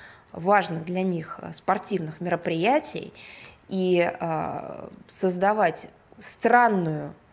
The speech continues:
дестабилизирующую, а, и угнетающую для спортсменов атмосферу, а, угроз, недоверия,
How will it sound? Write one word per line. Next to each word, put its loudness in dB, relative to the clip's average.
дестабилизирующую, -2
а, -10
и -4
угнетающую 0
для -10
спортсменов -6
атмосферу, 2
а, -4
угроз, 0
недоверия, 2